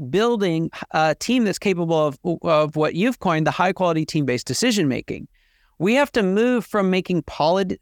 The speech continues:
policy decisions, being the genius, to making people decisions, knowing how to build and orchestrate the right team who can make those decisions far better and far more consistently than you can.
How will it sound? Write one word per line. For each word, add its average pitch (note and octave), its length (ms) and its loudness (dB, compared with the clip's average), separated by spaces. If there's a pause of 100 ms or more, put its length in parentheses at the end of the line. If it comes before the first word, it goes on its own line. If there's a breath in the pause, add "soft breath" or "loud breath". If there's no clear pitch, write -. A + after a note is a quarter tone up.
policy G3 400 0
decisions, A#3 640 -2
being G3 680 0
the E3+ 140 0
genius, D#3+ 640 -2 (400)
to F#3+ 100 0
making F3+ 360 0
people B3 500 0
decisions, A2 880 -4
knowing G3 640 2
how F#3+ 340 0
to G#3+ 160 -4
build E3 500 -2
and D3 220 -2
orchestrate E3 640 -2
the B2+ 100 -4
right C#3 400 -2
team F3 400 0 (240)
who F3 100 -2
can E3 200 0
make E3+ 180 0
those E3+ 220 0
decisions C#3 520 -2 (160)
far G#3 280 4
better D#3 320 2
and C3 240 -4
far D3+ 180 2
more C#3+ 180 2
consistently A#2 600 -2
than G2+ 180 0
you G#2 160 0
can. - 320 -10